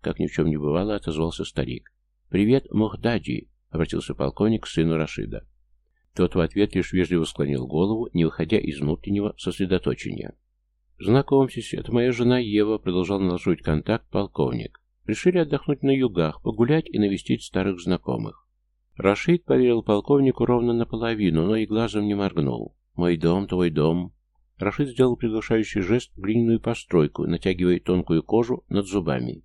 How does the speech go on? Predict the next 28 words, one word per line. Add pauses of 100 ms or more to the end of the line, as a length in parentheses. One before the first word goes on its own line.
(160)
Так
он
улыбался. (720)
Обернувшись
к
сыну,
он
пробормотал
вполголоса
несколько
фраз,
но
чуткий
слух
полковника
уловил
суть. (300)
Отец
просил
Мухтади (140)
осмотреться
вокруг. (580)
"Почуял
старик", —
отметил
про
себя
полковник.